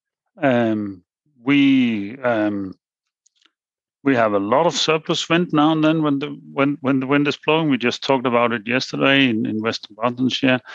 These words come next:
that, um, we, um, the Viking Link to, to the U K has been,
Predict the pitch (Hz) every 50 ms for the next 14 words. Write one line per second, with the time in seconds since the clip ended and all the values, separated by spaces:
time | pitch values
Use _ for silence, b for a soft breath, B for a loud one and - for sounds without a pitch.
0 | B B B B _ - 135 131 117 110 104 98 - - 151 139 117 110 110 104
1 | 101 104 101 95 92 _ _ _ _ _ _ - 120 120 117 117 113 113 110 110
2 | 107 107 101 98 95 92 90 95 95 92 85 - _ _ _ - 113 107 107 110
3 | 131 131 - 147 131 123 123 127 127 127 - - - 127 120 113 113 113 107 -
4 | - 113 107 110 113 123 127 123 - 127 123 120 123 117 - - 143 135 135 135
5 | 143